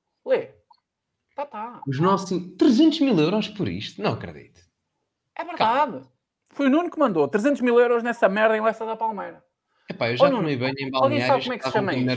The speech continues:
Speaker 1: isto?
Speaker 2: aspecto do que isto. Eu vou, como é que isto é possível? Epá, como é que isto é possível? Em Lessa da
Speaker 1: Isto foi mal
Speaker 2: Palmeira?
Speaker 1: pago. Isto para mim eram seiscentos mil euros também.
Speaker 2: Não,
Speaker 1: Olha.
Speaker 2: e, e o, então, e os outros duzentos mil para nós dois? Então, estamos a brincar ou que isto? Bem puxadinho chega ao milhão. Como é que isto é possível?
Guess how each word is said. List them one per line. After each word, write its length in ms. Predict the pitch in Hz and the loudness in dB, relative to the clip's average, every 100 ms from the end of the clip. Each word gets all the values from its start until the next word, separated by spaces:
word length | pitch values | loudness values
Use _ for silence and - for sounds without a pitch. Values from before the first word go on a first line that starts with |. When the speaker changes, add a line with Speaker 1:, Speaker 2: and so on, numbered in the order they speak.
| 120 | -4
Speaker 1:
isto? 0 | |
Speaker 2:
aspecto 400 | - 120 - 120 | -6 -8 -8 -10
do 40 | |
que 120 | 113 | -10
isto. 140 | 90 98 | -8 -8
Eu 60 | 139 | -8
vou, 120 | 131 | -8
como 140 | 185 | -4
é 60 | 180 | -4
que 100 | 127 | -4
isto 140 | - | -6
é 40 | 104 | -6
possível? 500 | - 87 78 73 76 _ _ _ _ _ _ _ _ - - | -8 -10 -12 -14 -20 _ _ _ _ _ _ _ _ -12 -2
Epá, 240 | 190 107 | 0 0
como 140 | 107 180 | -2 -2
é 40 | |
que 100 | - | -2
isto 120 | 117 117 | -6 -6
é 60 | |
possível? 460 | - - 87 87 87 | -6 -8 -12 -12 -6
Em 100 | 196 | -2
Lessa 280 | 190 214 208 | 2 0 0
da 80 | 180 | -4
Speaker 1:
Isto 80 | 180 | -2
foi 160 | 156 127 | -2 0
mal 100 | 151 | 0
Speaker 2:
Palmeira? 220 | 147 220 | 2 4
Speaker 1:
pago. 300 | 202 185 165 | 4 2 -4
Isto 160 | - | -8
para 140 | - 147 | -6 -6
mim 200 | 151 156 | -4 -4
eram 180 | 156 156 | -4 -6
seiscentos 420 | 175 - 170 156 | -10 -10 -14 -12
mil 200 | 185 196 | -10 -6
euros 240 | 185 170 - | -6 -8 -8
também. 480 | 185 185 170 165 - | -8 -8 -8 -12 -8
Speaker 2:
Não, 160 | 214 - | -4 2
Speaker 1:
Olha. 100 | 202 | 4
Speaker 2:
e, 200 | 143 139 | 4 4
e 60 | |
o, 80 | 120 120 165 | 4 4 4
então, 280 | 160 226 359 | 4 4 4
e 80 | 254 | 4
os 100 | 220 | 2
outros 200 | 233 - | 0 -2
duzentos 340 | 139 190 208 196 | 0 4 4 4
mil 160 | 196 | 2
para 100 | 196 | 2
nós 240 | 190 175 160 | 0 -2 -2
dois? 300 | 156 82 - | -2 -2 -4
Então, 200 | 147 92 | -6 -6
estamos 260 | - 110 | -4 -2
a 40 | 123 | 0
brincar 360 | 110 95 127 160 | 0 0 -2 -2
ou 80 | |
que 120 | 160 82 | -6 -12
isto? 300 | - - 117 | -14 -8 -2
Bem 140 | 135 | -2
puxadinho 380 | 135 135 123 151 | 0 0 0 -2
chega 200 | 180 175 | -2 -2
ao 60 | 185 | -4
milhão. 300 | 196 175 180 - - | -4 -6 -10 -14 -4
Como 140 | 466 | -2
é 40 | |
que 100 | - | 0
isto 160 | 214 - | -2 -2
é 60 | 110 | -4
possível? 480 | - - - - | -6 -10 -12 -18